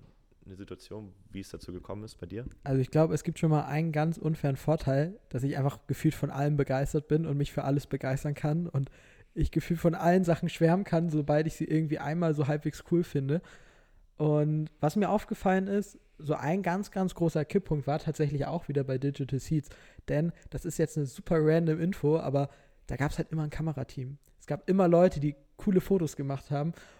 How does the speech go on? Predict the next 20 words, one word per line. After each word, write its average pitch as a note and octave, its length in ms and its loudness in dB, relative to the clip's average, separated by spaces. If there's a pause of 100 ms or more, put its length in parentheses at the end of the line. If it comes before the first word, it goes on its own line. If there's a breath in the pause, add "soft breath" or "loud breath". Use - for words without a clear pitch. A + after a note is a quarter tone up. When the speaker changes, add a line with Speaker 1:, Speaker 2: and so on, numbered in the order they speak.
(100)
Speaker 2:
Und D#3 100 -2
dann F3 180 4
war F3+ 100 6
ich F3 120 0
irgendwann F#3 260 2
an E3+ 60 -4
einem D#3+ 140 2
Punkt, F3 300 0
wo D#3+ 60 -4
ich - 180 -4
richtig F#3+ 320 -4
viele, E3+ 320 0
richtig E3+ 300 -4
coole E3+ 260 0
Bilder D#3 300 0
hatte C#3 220 -4
und C#3 80 -8
mir C3+ 80 -6
dachte, C#3 280 -10
"Ey, C3+ 220 -8